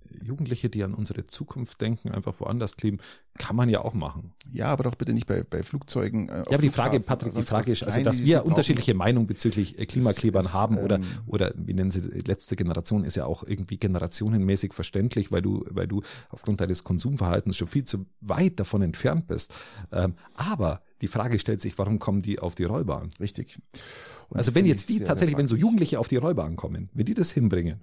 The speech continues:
Speaker 1: mit einem Seitenschneider,
Speaker 2: Ja, natürlich.
Speaker 1: sag ich mal,
Speaker 2: Das
Speaker 1: sich
Speaker 2: soll
Speaker 1: auf die
Speaker 2: man.
Speaker 1: Rollbahn. Was ist denn dann mit demjenigen, der per Google-Übersetzer
Speaker 2: Eben.
Speaker 1: äh, äh,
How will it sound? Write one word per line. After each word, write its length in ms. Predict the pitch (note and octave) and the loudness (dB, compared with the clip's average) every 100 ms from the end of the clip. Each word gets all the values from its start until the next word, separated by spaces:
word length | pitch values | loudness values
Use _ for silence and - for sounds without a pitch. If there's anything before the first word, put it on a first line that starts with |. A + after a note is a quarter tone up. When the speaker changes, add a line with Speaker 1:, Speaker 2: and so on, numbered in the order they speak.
| - | -2
Speaker 1:
mit 100 | A2+ | 0
einem 80 | G#2+ | 0
Seitenschneider, 800 | - A#2 A2+ - F2 - B2+ - | 0 -2 -2 -2 -2 -2 -2 -2
Speaker 2:
Ja, 80 | D2+ | -2
natürlich. 280 | G#2 D3 - | -2 0 0
Speaker 1:
sag 20 | |
ich 140 | G#2 C3 | 0 -2
mal, 180 | - - - - - | -4 -8 -8 -8 -8
Speaker 2:
Das 140 | - | -4
Speaker 1:
sich 100 | A2 | 0
Speaker 2:
soll 80 | G#2 | 2
Speaker 1:
auf 20 | |
die 80 | G2+ | 2
Speaker 2:
man. 80 | F#2 | 2
Speaker 1:
Rollbahn. 200 | F3+ - - - - - | 2 0 -4 -18 -12 -2
Was 180 | E3 - | -2 -2
ist 220 | F3 - | -4 -2
denn 100 | D#3+ | 2
dann 160 | C#3 | 2
mit 160 | C3 - | 2 4
demjenigen, 500 | C3 G3+ D#3+ D#3 D#3 | 4 6 4 4 4
der 140 | C3+ | 4
per 340 | A#2+ - - G#2+ | 2 0 2 2
Google-Übersetzer 1080 | - E3+ B3 B2+ A#2 - B2+ - E3 C#3 - _ _ | 2 2 2 4 2 4 2 2 2 2 -2 _ _
Speaker 2:
Eben. 260 | B2 G#2 F#2 _ _ - | 2 4 2 _ _ -4
Speaker 1:
äh, 80 | |
äh, 80 | A2+ | -2